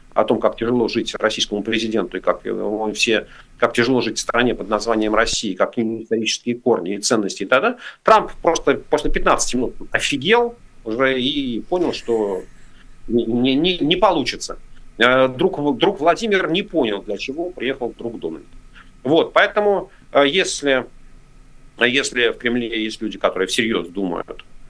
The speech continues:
там, рассчитывают на победу Трампа, то у них будет один единственный шанс сделать с Трампом сделку. Да, и это можно, вот, там, нужно очень хорошо понимать, что ему нужно предложить и что от него потребовать взамен.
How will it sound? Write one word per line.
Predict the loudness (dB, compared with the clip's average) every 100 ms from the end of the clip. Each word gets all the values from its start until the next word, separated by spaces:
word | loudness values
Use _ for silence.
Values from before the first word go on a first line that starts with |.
| -6
там, | 0 2
рассчитывают | 2 0 -4 -6
на | -4 0
победу | 0 0 -2 0
Трампа, | 2 2 0 -4 -6 -12 -14 -8 2
то | 2
у |
них | 2 0
будет | 0 0
один | 0 0
единственный | -2 -2 -2 -2 -2
шанс | -2 -4 -4
сделать | -4 2 2 2
с |
Трампом | 0 0 0 -4
сделку. | -2 -2 -2 -12 -14 -14 -16 -18 -18 -16 -16 2
Да, | 4
и | 4
это | 2 0
можно, | -2 -2 -4
вот, | -6 -10 -20 -20 -12
там, | -12 -10 -4 2
нужно | 4 4
очень | 2 2 2
хорошо | 2 0 0
понимать, | -4 0 2 0 -2 -10 -12 -12
что | -10 0 2
ему | 2 0
нужно | 0 0 -2
предложить | -2 -2 0 0 -4
и |
что | -4 -2 -2 -2
от | -6 -2
него | -2
потребовать | 0 0 0 0
взамен. | -2 0 0 -2